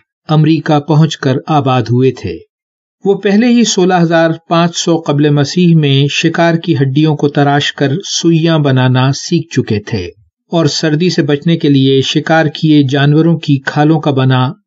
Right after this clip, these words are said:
लिबास पहनते थे। जापानी कोहपैमा सोंग ने मौका मिलते ही गर्म कहवा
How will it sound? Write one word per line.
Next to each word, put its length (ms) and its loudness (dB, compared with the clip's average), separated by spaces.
लिबास 580 -2
पहनते 460 0
थे। 180 -6
जापानी 540 0
कोहपैमा 680 0
सोंग 400 0
ने 160 4
मौका 320 0
मिलते 320 0
ही 180 2
गर्म 300 2
कहवा 580 -2